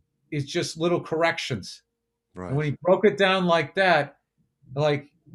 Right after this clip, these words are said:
Speaker 1: and it was one lesson in the whole way I fly now, I used to just, <laughs> you know, and I had, like, another, another thing with, like, my legs and stuff. I think it was because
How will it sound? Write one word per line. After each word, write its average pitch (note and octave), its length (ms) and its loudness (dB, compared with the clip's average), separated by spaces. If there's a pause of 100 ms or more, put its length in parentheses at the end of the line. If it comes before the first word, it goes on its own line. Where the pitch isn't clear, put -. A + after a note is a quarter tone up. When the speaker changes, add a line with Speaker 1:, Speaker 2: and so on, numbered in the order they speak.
Speaker 1:
and D3 100 -4
it D#3+ 60 -2
was D#3 180 -4
one F#3 340 2
lesson F#3 480 4
in C#3+ 120 -2
the C#3+ 120 2
whole F3 340 4
way F3+ 200 8
I D#3+ 140 4
fly E3+ 460 2
now, C#3+ 400 0 (480)
I E3+ 100 0
used A#3 240 2
to C#3 60 -8
just, - 260 -2 (260)
<laughs> - 220 -20
you G#3 120 -6
know, E3+ 140 2 (300)
and F#3 80 6
I F#3+ 140 8
had, G#3 320 6
like, F3 320 4
another, G#3+ 300 4
another A#3+ 180 4
thing A3+ 120 4
with, F#3 120 0
like, F#3+ 180 2
my F3+ 140 4
legs G3+ 400 2
and F3 100 -4
stuff. C3 300 -2
I C#3 80 0
think F3+ 200 -6
it F3 40 0
was F3 80 -2
because F3+ 380 2